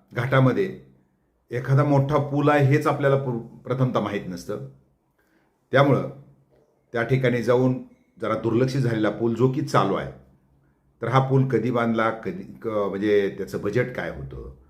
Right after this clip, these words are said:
तर या सर्व गोष्टीची आपण या ठिकाणी सविस्तर चर्चा करणार आहोत. सर्वांना विनंती की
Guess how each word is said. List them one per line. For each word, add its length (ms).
तर 80
या 180
सर्व 240
गोष्टीची 440
आपण 240
या 140
ठिकाणी 320
सविस्तर 360
चर्चा 280
करणार 220
आहोत. 120
सर्वांना 380
विनंती 400
की 520